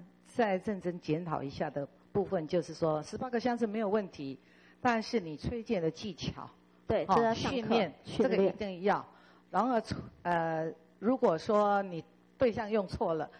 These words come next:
Speaker 1: 那可能会造成大错哈。所以这个部分呢，我们认为这个比以前的哈，用网子在做哈，一定比较有效啦。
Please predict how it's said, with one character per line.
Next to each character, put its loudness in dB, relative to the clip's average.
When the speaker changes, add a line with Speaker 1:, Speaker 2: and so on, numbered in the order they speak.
Speaker 1:
那 2
可 -4
能 -4
会 2
造 4
成 -2
大 0
错 -6
哈。 -4
所 0
以 4
这 -4
个 4
部 -2
分 2
呢， 2
我 2
们 -4
认 2
为 0
这 -2
个 0
比 -12
以 -6
前 -6
的 4
哈， -6
用 2
网 2
子 -12
在 -8
做 -6
哈， -12
一 -10
定 -8
比 -12
较 -4
有 -10
效 0
啦。 -10